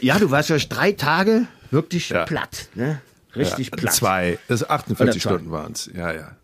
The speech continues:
Speaker 2: Aber trotzdem viel zu lange. Ja, ich hab mich, ich hab mich gequält, weil ich, äh, also sagen wir mal so, ich, ich hätte das machen sollen, wie du's machst oder viele andere Leute, die ich kenne, Finger in den Hals stecken und das Meerschweinchen wieder freilassen.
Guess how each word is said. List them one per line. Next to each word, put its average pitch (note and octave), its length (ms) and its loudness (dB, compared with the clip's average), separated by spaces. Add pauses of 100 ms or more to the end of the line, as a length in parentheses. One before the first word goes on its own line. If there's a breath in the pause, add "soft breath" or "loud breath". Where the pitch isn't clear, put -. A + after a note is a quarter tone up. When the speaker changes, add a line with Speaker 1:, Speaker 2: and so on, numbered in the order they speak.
Speaker 2:
Aber F#2 200 0
trotzdem F2+ 400 -2
viel G#2+ 180 0
zu - 120 -2
lange. F2 300 0
Ja, A2+ 160 2
ich F#2+ 160 0
hab A2+ 160 -2
mich, G#2+ 280 0
ich G2 200 0
hab G#2 160 -2
mich F#2+ 180 2 (100)
gequält, G2 480 0
weil G2 200 0
ich, - 240 -4
äh, F2+ 280 4 (460 loud breath)
also A#2+ 260 2 (220)
sagen B2 220 2
wir A2 40 4
mal G2+ 120 2
so, G2+ 220 4
ich, G2+ 240 -2
ich A2 120 -2
hätte C3 200 0
das G2+ 200 2
machen A#2 240 2
sollen, G2+ 220 4
wie F#2+ 80 4
du's A2 500 0 (180)
machst D3+ 360 -4
oder G#2+ 220 2
viele A#2 260 0
andere B2+ 340 0
Leute, B2 560 -2
die A#2+ 80 -2
ich A2+ 140 -4
kenne, C#3 420 0
Finger C#3+ 240 0
in C#3 80 0
den A#2+ 60 4
Hals C#3 160 0
stecken C3 280 0
und A2 140 0
das A2+ 140 0
Meerschweinchen A#2 560 2
wieder G2+ 360 0
freilassen. B2+ 600 0